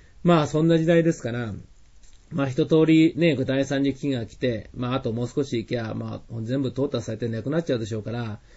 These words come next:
まあ、その後の再建ということになりますから、まあ、もうちょっとばっかりですね、ちょっと様子見てないといけない部分があるんですね。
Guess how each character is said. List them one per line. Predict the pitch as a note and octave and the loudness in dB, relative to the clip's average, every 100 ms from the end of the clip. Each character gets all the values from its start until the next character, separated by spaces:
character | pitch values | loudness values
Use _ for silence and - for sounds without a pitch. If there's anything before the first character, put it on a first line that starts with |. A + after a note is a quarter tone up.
| - _ _ | -20 _ _
ま | C3+ | -6
あ、 | |
そ | - D#3 | -2 0
の | D3+ F3+ | 2 4
後 | G#3+ G#3 | 4 4
の | D3 | 4
再 | B2 A#2 | 0 -4
建 | - A#2 | -4 -4
と | B2 | -4
い | |
う | |
こ | A#2+ | -4
と | A#2 | -4
に | |
な | G#2+ | -4
り | A2+ | -4
ま | B2 | -6
す | - | -8
か | G#2+ | -8
ら、 | A2+ A2+ G2+ - _ _ | -6 -8 -10 -14 _ _
ま | C3+ | -2
あ、 | B2+ | 0
も | D3+ | 2
う | |
ち | D#3+ | 0
ょ | |
っ | - | -2
と | |
ば | D#3+ D#3+ | 0 2
っ | |
か | F3 | 2
り | D3+ | 2
で | A#2 | 0
す | A2 | -4
ね、 | A#2+ A#2 G2+ - | -4 -4 -6 -10
ち | B2 | -6
ょ | |
っ | |
と | A#2 | 0
様 | B2+ | 0
子 | C3+ C#3+ | 2 2
見 | D#3 | 4
て | D#3 | 4
な | A2+ | 2
い | G#2 | -2
と | |
い | G#2+ | -4
け | A2 | -2
な | B2 | 0
い | B2 | 2
部 | C3 | 2
分 | C#3 A#2 | 2 0
が | G#2 G#2 | -2 -2
あ | |
る | A#2 | -4
ん | G#2+ | -4
で | - | -8
す | G#2 | -8
ね。 | A#2 C3 B2+ | -2 -2 -2